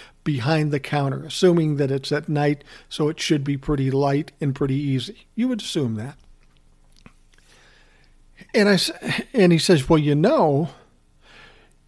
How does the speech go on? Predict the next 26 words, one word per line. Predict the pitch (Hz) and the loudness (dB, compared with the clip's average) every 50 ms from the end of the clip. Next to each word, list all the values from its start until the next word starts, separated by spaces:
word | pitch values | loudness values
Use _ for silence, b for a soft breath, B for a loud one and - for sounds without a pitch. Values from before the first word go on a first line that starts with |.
| _ _ - | _ _ 0
you | 170 170 | 0 0
could | 160 - - 247 285 285 208 196 214 - - _ _ - | 2 2 2 2 4 2 0 -2 -8 -12 -16 _ _ -6
go | 233 180 170 160 151 | 0 4 4 4 4
cheaper | - - - - 247 269 - - - 175 156 147 175 - _ - | 2 -2 0 2 2 2 2 4 4 2 2 2 -2 -8 _ -2
with | - 170 151 | 0 0 0
the | 139 139 | 0 0
deposit." | 131 131 - 156 165 190 196 156 139 139 | -2 -2 0 2 2 2 2 2 0 -4
I | 156 151 151 | -4 -4 -2
go, | 151 147 | 0 0
"How | 139 160 | 0 2
do | 175 | 2
you | 170 151 | 2 2
mean?" | 156 180 175 135 123 - - _ _ _ _ _ _ _ B B B B B B B | 4 2 2 2 0 -6 -12 _ _ _ _ _ _ _ B B B B B B B
He | B 180 170 | B -2 0
says, | - - 180 156 147 135 135 | 2 4 4 4 4 2 0
"Well, | - 151 139 139 135 139 135 - _ _ _ _ _ _ - | 0 2 2 2 0 -2 -6 -12 _ _ _ _ _ _ -10
if | - - | -6 -4
you | 156 139 | -4 0
pay | - 175 160 | 2 2 2
with | 135 127 127 - | 2 -2 -4 -6
cash, | - - 233 302 294 185 139 151 165 - - - - _ _ _ _ _ _ _ _ _ _ _ b b b b b b b b b b b _ 160 | -2 0 0 0 0 -2 -4 -4 -8 -10 -12 -12 -16 _ _ _ _ _ _ _ _ _ _ _ b b b b b b b b b b b _ -2
then | 156 156 151 | 0 0 0
it's | 151 139 - | 0 0 0
only | 165 151 147 143 | 0 0 0 -2
twenty-five | 135 - - 147 143 139 131 - 147 135 131 131 120 123 | -4 -2 -2 -2 -2 -2 -2 0 0 -2 -2 -2 -4 2
bucks." | 156 208 220 - - - - - - | 2 2 2 2 -4 -8 -10 -10 -10